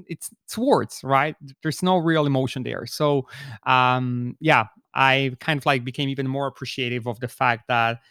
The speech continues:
we, we seem to be going, uh, strong with these in-person events. And I really hope that's the case. I, I don't wanna jinx it, s-, particularly since we have a new, uh, variant around. So, yeah,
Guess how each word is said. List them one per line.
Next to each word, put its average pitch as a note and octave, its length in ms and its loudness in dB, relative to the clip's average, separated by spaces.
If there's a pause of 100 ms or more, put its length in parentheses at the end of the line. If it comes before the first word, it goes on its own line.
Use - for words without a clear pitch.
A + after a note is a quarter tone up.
(340)
we, C3+ 420 -2
we C3+ 100 -2
seem D#3+ 220 2
to E3 60 -6
be D#3 160 0
going, D#3 560 2
uh, C#3+ 520 2
strong F#3 480 0
with C3+ 100 -2
these C#3 320 -4 (140)
in-person D#3 500 -2
events. D#3 260 2
And C#3+ 100 4
I C#3+ 40 4
really F#3 220 6
hope D#3+ 220 6
that's - 340 0
the B2+ 120 -2
case. D#3 440 -2 (100)
I, B2 180 0
I C3 60 2
don't D3+ 120 2
wanna D#3 160 4
jinx C3+ 340 -2
it, E3+ 300 0
s-, - 100 -8 (160)
particularly C3+ 920 2
since C3 500 -4
we C3+ 120 -4
have C#3 360 4 (440)
a C#3 80 2
new, D3+ 520 4
uh, B2 340 0
variant C#3 580 0
around. D3 440 2
So, B2+ 840 0 (440)
yeah, C3+ 260 4